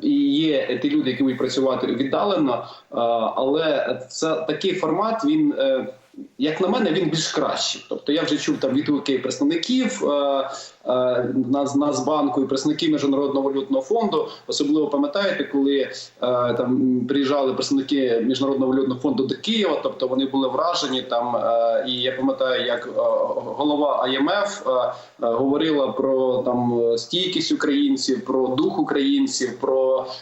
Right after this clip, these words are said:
велике бажання там України до реформ. Тобто, ну, це було, е, ну, коли вона приїжджала, там декілька місяців назад. Але в цілому, е, коли ти приїжджаєш, ти отримуєш більше позитивний, е, ефект. Тепер, е, щодо, е, роботи самої місії, то хотів би зазначити, що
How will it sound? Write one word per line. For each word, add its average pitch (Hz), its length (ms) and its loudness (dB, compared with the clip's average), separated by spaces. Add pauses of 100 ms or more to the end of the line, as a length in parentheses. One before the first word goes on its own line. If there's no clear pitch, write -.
велике 143 280 0
бажання 135 460 0
там 127 180 -2
України 131 360 0
до 127 100 0
реформ. 156 440 0
Тобто, 139 280 0
ну, 175 140 0
це 180 100 -2
було, 165 460 0
е, 143 60 2
ну, 143 240 2
коли 156 160 0
вона 147 180 2
приїжджала, 160 440 -2
там 139 200 0
декілька 147 300 -2
місяців 151 280 0
назад. 147 220 0
Але 156 240 0
в - 60 -8
цілому, 196 500 0 (320)
е, 127 180 2
коли 170 220 0
ти - 100 0
приїжджаєш, 196 520 0
ти 156 160 0
отримуєш 165 340 0
більше 151 280 0
позитивний, 143 720 0
е, 131 180 0
ефект. 135 480 -2 (360)
Тепер, 151 480 -2
е, 127 100 0
щодо, 226 300 -2
е, 156 560 0
роботи 190 300 0
самої 185 400 0
місії, 190 380 0
то 175 180 -2
хотів 175 320 -2
би 165 60 2
зазначити, 160 560 0
що 156 380 0